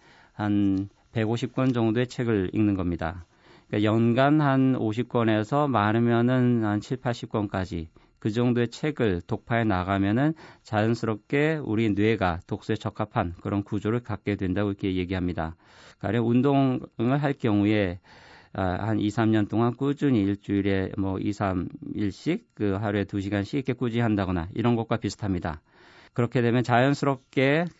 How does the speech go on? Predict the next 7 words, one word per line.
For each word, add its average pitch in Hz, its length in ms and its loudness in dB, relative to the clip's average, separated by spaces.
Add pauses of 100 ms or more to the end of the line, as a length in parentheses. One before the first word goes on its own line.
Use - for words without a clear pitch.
(120)
그러니까 107 520 2
이 104 180 0
독서 117 340 -2
근육이라는 104 520 2
게 104 120 2
생성이 110 500 0
되고 90 520 -2